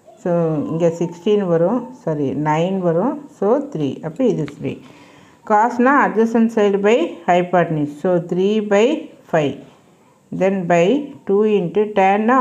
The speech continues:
opposite side by adjacent side. இதை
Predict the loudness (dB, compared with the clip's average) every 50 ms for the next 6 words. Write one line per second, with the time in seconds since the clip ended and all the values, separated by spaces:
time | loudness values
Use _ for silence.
0 | 4 2 2 0 0 0 -2 0 0 -2 -4 -4 -6 -2 0 0 0 0 -2 0
1 | 2 2 2 0 -2 -6 -14 -20 -20 -20 _ -20 _ _ _ _ _ _ _ _
2 | _ _ -6 -4 -2 -2 -4 -2 -2 -2 -2 -2 -2 -4 -2 -2 -2 -6 -8 -12
3 | -4 -4 -4